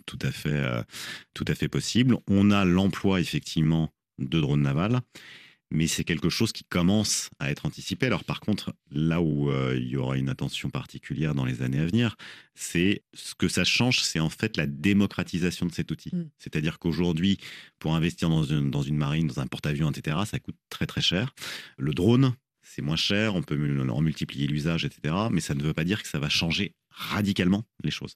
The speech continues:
Speaker 1: ça va être une évolution. Et je pense que cette notion de palette, d'éventail de moyens à disposition, c'est peut-être comme ça qu'il faut le prendre.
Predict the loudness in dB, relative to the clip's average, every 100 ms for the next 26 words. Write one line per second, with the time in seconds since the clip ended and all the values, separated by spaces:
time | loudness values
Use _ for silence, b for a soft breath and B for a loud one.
0 | _ _ _ _ -14 -10 -4 -2 -4 -6
1 | -8 -8 b b 2 4 4 2 2 2
2 | 2 -2 -6 -6 -2 -2 -2 b b -10
3 | -6 0 0 0 0 0 0 0 0 0
4 | 2 4 4 2 2 2 0 2 2 0
5 | -2 -6 -6 -6 -6 -6 -6 -8 -8 -10
6 | -8 -10 -8 -4 -2 -2 -4 -8 -12 -10